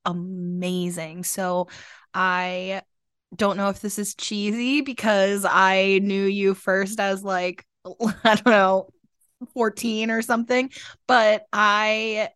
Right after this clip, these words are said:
am so proud of you, and I hope that you're really proud of yourself because what you, what you <laughs> have done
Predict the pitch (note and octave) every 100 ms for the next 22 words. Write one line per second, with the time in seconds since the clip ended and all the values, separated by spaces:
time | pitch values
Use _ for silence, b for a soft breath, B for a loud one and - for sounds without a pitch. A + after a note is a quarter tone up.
0 | _ G#3+ G3+ - - - A3+ D4+ C#4+ -
1 | A3 G#3 G#3 G#3+ G#3+ A3 A3 F#3+ F#3 G3
2 | A3 B3+ A3 G#3+ G#3 G3+ F#3+ F3 F#3 F#3+
3 | F3+ D#3+ F3+ - F#3+ F#3+ F#3+ F#3 B B
4 | B B _ _ G#3 A3 D#4+ C#4 C4 B3
5 | B3 A#3+ - _ - F#3+ G#3 A3+ C4 B3
6 | - D#4+ G#3+ A#3+ A#3 A#3+ C4+ E4